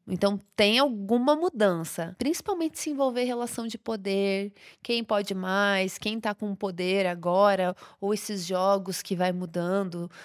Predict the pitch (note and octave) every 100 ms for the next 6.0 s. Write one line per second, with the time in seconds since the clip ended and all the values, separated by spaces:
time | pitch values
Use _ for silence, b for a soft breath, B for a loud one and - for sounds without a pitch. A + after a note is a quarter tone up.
0 | B B F#3+ G#3+ G#3 G3+ G3 G3+ G3 F#3
1 | F3+ F3+ F3 E3+ F3 G#3 A3 G#3+ G3+ G3
2 | G3 F#3+ F3 - F#3+ F#3 F3+ F#3+ A3 A3+
3 | - C4+ D#4 - E4 E4 C#4 C#4+ D4 -
4 | C#4+ D4+ D#4+ A3+ A3+ A3+ A3 F#3 F#3+ G#3
5 | F#3+ G3+ C4 A3+ A3 G#3+ G#3 G3 G3+ G3+